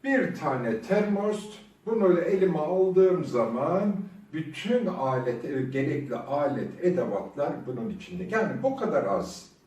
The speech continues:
bu kadar küçük bir şeyle başlıyoruz. Evet, termosumuz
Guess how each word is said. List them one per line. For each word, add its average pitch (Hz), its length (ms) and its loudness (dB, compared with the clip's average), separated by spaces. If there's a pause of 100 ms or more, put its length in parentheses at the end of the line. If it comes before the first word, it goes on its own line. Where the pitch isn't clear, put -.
(100)
bu 214 100 -10
kadar 180 280 4 (140)
küçük - 320 -10
bir 127 180 -2
şeyle 87 440 -6
başlıyoruz. 76 760 -12 (2250)
Evet, - 600 0
termosumuz 175 1040 2